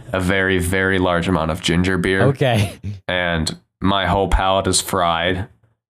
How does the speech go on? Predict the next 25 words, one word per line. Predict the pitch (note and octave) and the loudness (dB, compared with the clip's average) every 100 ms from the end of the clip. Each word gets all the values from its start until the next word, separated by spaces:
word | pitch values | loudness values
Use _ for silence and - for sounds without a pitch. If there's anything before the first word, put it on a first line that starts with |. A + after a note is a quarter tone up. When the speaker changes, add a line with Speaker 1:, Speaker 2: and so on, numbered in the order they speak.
| _ | _
Speaker 1:
and | E2 E2 D3 | -2 0 2
Speaker 2:
Okay. | B2 | 2
Speaker 1:
I'm | F2 | 2
hopped | E2+ F#2+ F2+ G2 | 2 0 0 -2
up | F2+ | 0
on | F2 | 0
sugar | E2+ F#2 F2+ F#2+ G2 | 0 0 0 0 0
to | F2+ | -2
the | F2 | 0
point | F#2+ F#2+ | 2 2
where | F2 - | 0 0
everything | F2 F2 E2+ E2+ | -2 -2 0 -2
is | E2 - | 0 0
just | E2+ - | -2 -2
insane | D#2+ E2 - E2 D#2 E2+ | -2 0 0 0 -2 -2
to | - | -2
me. | C2 D#2+ - - _ _ _ _ _ - | -2 -4 -6 -18 _ _ _ _ _ -4
Speaker 2:
Yeah, | B2 A#2 | -2 0
I | A#2+ | 0
was | C3 | 0
gonna | C3 C3+ | 0 0
say | - C3 A2+ - - | 2 2 2 -4 -12
sugar | - C#3+ D3+ D#3 | -2 0 2 2
and | C#3 B2 | 0 0
caffeine, | B2+ A#2+ - A#2+ G#2 | 0 0 0 0 0